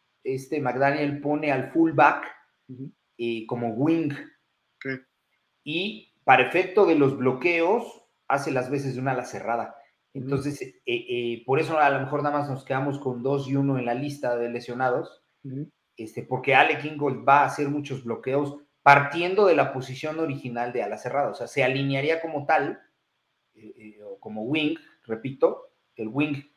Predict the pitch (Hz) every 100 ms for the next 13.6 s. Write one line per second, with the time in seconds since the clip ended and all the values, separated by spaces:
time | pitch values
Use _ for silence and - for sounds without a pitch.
0 | _ _ - 110 110 107 131 135 143 139
1 | 135 139 127 123 113 127 127 - 131 120
2 | 123 135 _ _ _ _ _ _ - 113
3 | 110 107 117 131 143 139 131 127 117 -
4 | 113 135 170 185 147 139 160 180 185 -
5 | 143 127 143 151 131 113 113 143 139 113
6 | 98 - 101 101 98 98 _ _ _ -
7 | - 139 135 131 110 107 - _ 113 101
8 | 101 113 110 98 - 135 - _ _ _
9 | _ 135 135 135 185 202 190 190 202 277
10 | - - _ - 123 123 131 165 160 180
11 | 180 139 139 156 143 156 156 151 156 -
12 | - _ _ _ _ 127 117 113 113 110
13 | 113 135 143 147 143 127